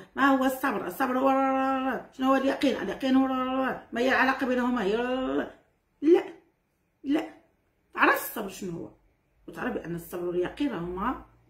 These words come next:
هما، آه، منسجمان مترابطان، يعني ضروري خصو يكونوا. حنا غادي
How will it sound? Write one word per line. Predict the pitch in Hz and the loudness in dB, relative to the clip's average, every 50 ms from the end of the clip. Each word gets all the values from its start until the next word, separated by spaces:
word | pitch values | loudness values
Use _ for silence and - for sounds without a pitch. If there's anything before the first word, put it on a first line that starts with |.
| _ _ _ _ _ _ _ _ _ _ _ _ _ _ _ _ _ _ _ _ _ _ _ _ _ - | _ _ _ _ _ _ _ _ _ _ _ _ _ _ _ _ _ _ _ _ _ _ _ _ _ -14
هما، | 156 151 - 185 196 - - - - | -12 -8 -6 -6 -8 -8 -10 -14 -14
آه، | - - - - - | -12 -10 -10 -8 -8
منسجمان | - - - - - - 190 190 185 - 185 175 165 175 175 180 220 233 | -8 -8 -8 -6 -6 -6 -6 -6 -6 -4 -4 -4 -4 -4 -4 -2 -2 -2
مترابطان، | 220 185 165 - 139 139 160 165 - 165 - - 190 226 220 214 143 | -2 -2 -4 -6 -6 -6 -6 -4 -4 -6 -4 -4 -4 -2 -2 -4 -4
يعني | 156 160 190 208 | -4 -4 -4 -4
ضروري | 202 - 156 165 180 196 220 254 | -2 -2 -2 -2 -2 0 0 -2
خصو | 254 - - - 175 | -4 -4 -8 -6 -6
يكونوا. | 165 160 - - 190 226 262 | -6 -6 -6 -6 -4 -4 -4
حنا | 254 - 196 185 | -4 -6 -8 -6
غادي | 196 202 226 240 | -6 -4 -4 -6